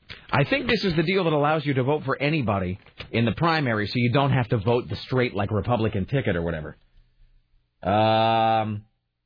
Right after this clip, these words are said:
yeah, I don't really know. Okay.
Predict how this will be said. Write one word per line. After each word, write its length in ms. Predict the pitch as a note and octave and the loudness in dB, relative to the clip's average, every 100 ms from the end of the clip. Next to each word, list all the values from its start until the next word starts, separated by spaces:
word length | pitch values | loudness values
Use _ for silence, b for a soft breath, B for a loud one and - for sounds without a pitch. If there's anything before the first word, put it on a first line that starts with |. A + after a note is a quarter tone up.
| _ _ _ _ | _ _ _ _
yeah, 540 | - F#2+ G2+ G#2 G#2 G2 - | -10 -4 -2 0 0 -2 -2
I 180 | G#2 | 0
don't 120 | F#2+ D#2+ | 0 -2
really 180 | D2+ | -6
know. 160 | C#2+ E2 - - | -8 -10 -12 -6
Okay. 280 | F2 F2 - | -2 -2 -4